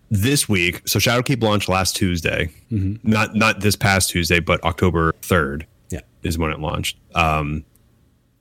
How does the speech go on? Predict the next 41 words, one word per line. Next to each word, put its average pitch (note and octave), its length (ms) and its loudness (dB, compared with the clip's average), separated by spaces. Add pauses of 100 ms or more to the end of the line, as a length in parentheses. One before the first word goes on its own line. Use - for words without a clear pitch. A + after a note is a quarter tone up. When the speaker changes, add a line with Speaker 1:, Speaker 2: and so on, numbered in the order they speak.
(420)
Speaker 1:
how B2 180 -2
much D3+ 220 0
time A#2+ 260 2
did G2 160 0
you G2 160 2
play? E2+ 500 2
You A2+ 120 2
can G#3 100 0
even G2 300 0 (200)
check A2 220 0
your F2 60 -2
Speaker 2:
I - 20 0
Speaker 1:
Steam G#2+ 160 -2
Speaker 2:
was G#2 80 2
Speaker 1:
if G#2 40 2
Speaker 2:
about G#2+ 100 2
Speaker 1:
you F2+ 60 0
Speaker 2:
to - 20 0
Speaker 1:
want - 100 0
Speaker 2:
say, F#3+ 60 2
Speaker 1:
to C#3+ 60 2
Speaker 2:
I'll E3 120 2
Speaker 1:
tell A2+ 160 -2
Speaker 2:
pull B2+ 80 2
Speaker 1:
me. B2 60 2
Speaker 2:
my B2 80 2
Steam C3 380 0
up C3+ 140 -2
right D3+ 220 0
now. D3+ 80 0
Speaker 1:
Yeah. A#2 220 2 (680)
How, C3 200 0
how C3 260 2
much D3+ 280 0
did A#2+ 180 0
you A2+ 60 2
play G2+ 280 2
from F2+ 260 0
launch F#2+ 560 0
until F2 460 -2
today? - 440 -4